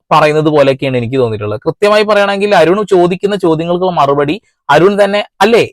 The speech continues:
എന്ന് ചോദിക്കുമ്പോൾ "ആ, ആ, ആ" എന്ന് പറയുക എന്നല്ലാതെ ഇവർക്ക് ഇവരുടേതായിട്ടുള്ള ഒരു സ്റ്റേറ്റ്മെന്റ് ഇല്ല, അല്ലെ? അവർക്ക് അവരുടേതായിട്ടുള്ള ഒരു വീക്ഷണം വേണ്ടേ? "എനിക്കുണ്ടായ അനുഭവമാണ്, ഞാനിത് ഇങ്ങനെ പറയണം" എന്നുള്ള സാധനമൊന്നുമില്ല. അവര്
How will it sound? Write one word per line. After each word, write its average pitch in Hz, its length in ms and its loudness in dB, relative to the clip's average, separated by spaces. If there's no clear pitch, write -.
എന്ന് 185 160 -2
ചോദിക്കുമ്പോൾ 185 380 2
"ആ, - 20 4
ആ, 143 160 4
ആ" 143 160 -4
എന്ന് 175 240 0
പറയുക 180 340 0
എന്നല്ലാതെ 127 640 -2
ഇവർക്ക് 220 320 2
ഇവരുടേതായിട്ടുള്ള 220 1200 4
ഒരു 170 80 -2
സ്റ്റേറ്റ്മെന്റ് 127 540 -4
ഇല്ല, 95 260 -12
അല്ലെ? 151 140 0
അവർക്ക് 147 360 2
അവരുടേതായിട്ടുള്ള 180 760 2
ഒരു 156 80 0
വീക്ഷണം 143 440 -4
വേണ്ടേ? 101 280 -8
"എനിക്കുണ്ടായ 139 500 -2
അനുഭവമാണ്, 123 640 0
ഞാനിത് 127 240 -2
ഇങ്ങനെ 131 300 -4
പറയണം" 151 380 2
എന്നുള്ള 180 260 -2
സാധനമൊന്നുമില്ല. 175 640 0
അവര് 196 420 4